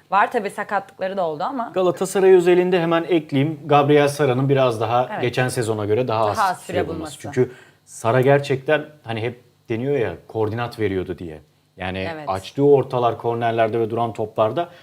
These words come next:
Speaker 2: koordineli bir şekilde gidiyordu Icardi'ye de, Osimhen'e de veya Davinson'a. E, bu sene de devam edecektir ama İlkay'ın da eklenmesiyle birlikte Sara'nın biraz daha, e, az süre bulması o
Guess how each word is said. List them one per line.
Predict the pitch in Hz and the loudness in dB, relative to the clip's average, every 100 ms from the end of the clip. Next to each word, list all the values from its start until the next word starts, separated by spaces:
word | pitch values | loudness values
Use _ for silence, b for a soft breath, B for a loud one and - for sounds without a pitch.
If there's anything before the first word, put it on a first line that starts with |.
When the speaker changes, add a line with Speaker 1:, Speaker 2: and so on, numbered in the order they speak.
| b b _ _ | b b _ _
Speaker 2:
koordineli | - 120 113 131 143 | -4 -4 0 2 2
bir | 143 | 2
şekilde | 123 - 107 | -2 -4 -4
gidiyordu | 101 98 98 95 | -4 -4 -2 -4
Icardi'ye | 98 98 107 104 104 98 | -6 -6 -2 -2 -2 -2
de, | |
Osimhen'e | 104 95 - 107 98 | -2 -6 -8 -8 -6
de | 90 | -6
veya | 92 95 92 | -4 -4 -2
Davinson'a. | 98 95 92 95 123 170 b b b b | -4 -4 -8 -8 -8 -10 b b b b
E, | 113 107 | -4 -2
bu | 131 | -2
sene | 160 170 | -2 2
de | 185 160 | 2 4
devam | 156 156 | 4 4
edecektir | 160 156 180 180 170 | 2 0 -2 -2 -4
ama | 175 131 95 B B B | 0 0 -2 B B B
İlkay'ın | 120 107 - 151 175 | -8 -6 2 2 4
da | |
eklenmesiyle | 160 - 151 147 147 143 165 135 | 2 2 0 0 -2 -2 0 0
birlikte | 117 110 160 | 0 -4 -6
Sara'nın | 147 139 135 139 139 139 | -6 -2 0 0 -4 -4
biraz | 139 127 117 | 0 0 0
daha, | 120 123 127 - _ - | 0 2 0 -4 _ -10
e, | 101 101 | -6 -2
az | 120 131 | 0 -2
süre | - 113 104 | -2 -2 0
bulması | 98 95 95 - 147 147 B B B | -2 -6 -6 -2 -2 -2 B B B
o | 127 127 127 | 2 2 2